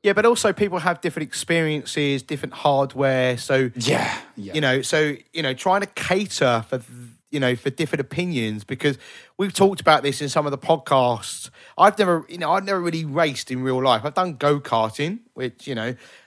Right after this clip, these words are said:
Speaker 1: um,
Speaker 2: Mm-hmm.
Speaker 1: and, like, Paul wa-, really wants a motion rig because he wants to replicate that movement in the bum,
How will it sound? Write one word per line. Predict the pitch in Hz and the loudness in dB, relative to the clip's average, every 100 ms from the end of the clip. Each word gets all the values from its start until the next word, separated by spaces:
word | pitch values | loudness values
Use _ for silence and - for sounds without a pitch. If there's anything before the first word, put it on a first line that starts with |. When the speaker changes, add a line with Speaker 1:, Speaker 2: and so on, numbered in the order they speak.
| - | -2
Speaker 1:
um, | 131 131 | 2 2
Speaker 2:
Mm-hmm. | - | 0
Speaker 1:
and, | 147 | 0
like, | 165 143 _ _ - | 0 -2 _ _ -2
Paul | 190 180 160 156 147 127 - | 2 4 2 0 -4 -10 -6
wa-, | 143 147 135 | -2 -2 -2
really | 156 151 143 | 0 2 2
wants | 135 113 | 0 -2
a | 143 | 0
motion | 202 233 143 | 2 2 0
rig | 131 127 | -2 -4
because | 135 131 135 | -4 -6 -4
he | 139 | -4
wants | 131 143 131 | -2 -2 -4
to | - 139 127 120 - - _ | -4 2 2 0 -6 -20 _
replicate | 123 156 - 139 - 135 131 - | 0 0 0 -8 0 2 2 -2
that | 123 - | -8 -8
movement | 135 165 175 139 131 123 | -4 0 0 0 -2 -4
in | - 131 | -6 -8
the | 117 | -6
bum, | 110 196 175 170 | 2 6 6 2